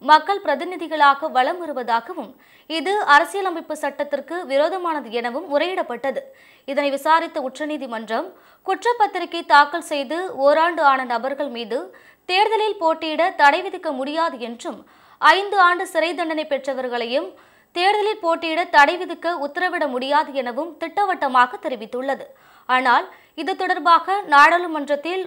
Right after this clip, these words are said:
உரிய சட்டத்தை இயற்ற வேண்டுமென நீதிபதிகள் கருத்து தெரிவித்தனர். சொத்து குவிப்பு வழக்கில் பெங்களூரு சிறையில் உள்ள சசிகலா தண்டனை காலம் முடிந்து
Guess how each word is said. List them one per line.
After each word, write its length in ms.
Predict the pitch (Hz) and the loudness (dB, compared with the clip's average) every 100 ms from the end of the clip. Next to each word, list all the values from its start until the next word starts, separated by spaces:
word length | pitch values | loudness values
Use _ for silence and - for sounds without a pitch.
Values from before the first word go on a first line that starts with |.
| 269 | -4
உரிய 200 | 285 339 320 | -4 -4 -4
சட்டத்தை 340 | 285 285 277 233 | -6 -4 -6 -4
இயற்ற 320 | 240 262 320 247 | -6 -4 -4 -2
வேண்டுமென 420 | 262 262 247 214 285 381 - _ | -2 -2 -6 -6 -8 -10 -20 _
நீதிபதிகள் 680 | 302 392 440 415 359 330 330 311 | -4 0 0 -2 -2 -4 -2 4
கருத்து 260 | 294 302 415 | 4 2 -4
தெரிவித்தனர். 580 | 285 233 226 285 247 - _ _ _ - | -4 -4 -6 -6 -8 -12 _ _ _ -8
சொத்து 340 | - 392 392 | 2 2 4
குவிப்பு 380 | 494 427 381 381 311 | 2 2 0 0 4
வழக்கில் 420 | 294 294 330 392 262 | 4 2 -2 -4 0
பெங்களூரு 420 | 285 294 349 349 | 0 0 -4 -4
சிறையில் 320 | 330 285 277 247 | -2 -2 -2 -4
உள்ள 140 | 240 240 339 - - - | -4 -4 -4 -12 -20 -4
சசிகலா 500 | 330 320 403 392 359 339 | -4 -2 0 2 4 4
தண்டனை 320 | 285 294 359 392 | 2 2 -2 0
காலம் 340 | 330 294 277 | 2 4 2
முடிந்து 300 | 262 285 320 | -4 -6 -6